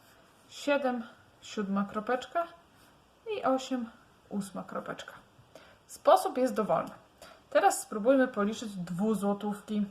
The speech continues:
czyli srebrne w środku, żółte na zewnątrz, takie złotawe i mają cyferkę dwa. To jest dwuzłotówka. Tak, świetnie. To liczymy. Jeden, dwa,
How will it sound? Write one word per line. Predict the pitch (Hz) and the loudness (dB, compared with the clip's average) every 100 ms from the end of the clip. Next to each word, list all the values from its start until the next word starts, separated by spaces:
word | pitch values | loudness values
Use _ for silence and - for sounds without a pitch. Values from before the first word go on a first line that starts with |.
| - _ _ _ | -6 _ _ _
czyli | - 415 381 - - - - _ _ | -6 -4 -4 -6 -14 -20 -20 _ _
srebrne | - - 349 269 254 220 196 | -6 6 8 8 6 2 2
w | |
środku, | - 262 208 208 - 392 508 - - - - - _ | 0 4 4 4 2 4 4 0 -14 -20 -20 -20 _
żółte | 240 320 285 254 | 2 4 6 4
na | 196 185 | 0 0
zewnątrz, | 185 226 262 392 453 | 4 4 6 4 2
takie | - 254 226 | -2 -2 -4
złotawe | 208 208 208 254 302 359 359 - - _ - | -2 -2 6 6 8 4 2 -10 -20 _ -14
i | 285 339 | -6 6
mają | 269 254 254 | 8 8 4
cyferkę | 214 233 233 - 226 208 - - | -2 -2 -2 -2 -4 -4 -14 -6
dwa. | 185 180 - - - - _ _ - - - - _ _ - | -4 -2 -4 -6 -18 -20 _ _ -20 -20 -20 -20 _ _ 2
To | 415 | 4
jest | 330 208 | 4 2
dwuzłotówka. | 202 220 190 196 185 - - - - | -2 0 0 -2 -8 -8 -10 -10 -2
Tak, | 190 185 | -2 -2
świetnie. | - - 196 - 202 - - - | -8 -4 -4 -6 -16 -18 -20 0
To | 285 285 | 6 6
liczymy. | 214 202 175 - - _ - - - - _ _ | 4 -2 -4 -8 -18 _ -20 -20 -20 -20 _ _
Jeden, | 202 208 196 180 190 226 311 339 - _ _ _ _ _ _ - | -2 4 4 6 6 6 4 -2 -16 _ _ _ _ _ _ -12
dwa, | 185 180 175 175 175 226 277 | -8 -4 4 8 8 8 4